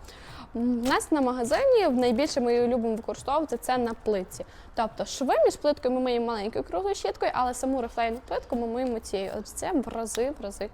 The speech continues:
швидше. Так, далі перейдемо до обтяжок до цієї ж самої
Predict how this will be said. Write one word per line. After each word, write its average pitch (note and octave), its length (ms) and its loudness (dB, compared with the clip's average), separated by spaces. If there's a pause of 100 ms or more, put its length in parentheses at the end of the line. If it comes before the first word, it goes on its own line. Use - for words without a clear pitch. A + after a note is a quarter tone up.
швидше. - 440 -12 (1080)
Так, G#3+ 240 -6
далі B3+ 360 -4 (220)
перейдемо C#4 520 0
до C#4 220 2 (100)
обтяжок E4 480 4
до G3+ 160 0
цієї A#3+ 440 -2
ж - 160 -8 (100)
самої A#3 500 -2